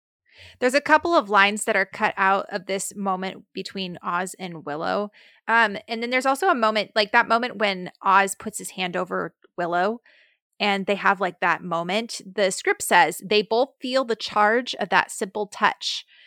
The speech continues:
Willow hesitates, remembering the feel of his body, but she pushes the feeling down." So, I don't know. It's just very interesting how they show that Willow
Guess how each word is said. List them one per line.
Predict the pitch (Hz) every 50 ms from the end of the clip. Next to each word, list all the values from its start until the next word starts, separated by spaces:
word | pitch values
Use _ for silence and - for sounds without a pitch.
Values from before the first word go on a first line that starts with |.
| - _ _
Willow | - 214 233 247 262 269
hesitates, | 269 - - 254 226 - 214 - - - - - - - - - _ -
remembering | 196 202 208 208 214 220 226 269 285 277
the | 277 277
feel | - - 208 214 214
of | 214 -
his | 226 214 180
body, | - - - 165 143 147 147 156 180 -
but | - 175 -
she | - - 196
pushes | - - - 208 - - 208 180 -
the | - 202 - _
feeling | - 170 180 170 170 170 165 151
down." | - 170 170 156 - 135 - - 185 185 _ - - - - - _ _
So, | - - 233 208 196 185 175 - _ _ -
I | 240 240
don't | 240
know. | 220 - -
It's | 254 - -
just | 311 320 302 -
very | 339 359 359 285
interesting | - 254 262 - 311 269 - 269 233 226
how | - 220 214
they | 190 190 202
show | 202 - - - 240 220 185 175 160 165 175 180 - - - - _ _
that | - 185 220 190 - - 202
Willow | 170 202 214 208 214 208 196 196 185 175 156 -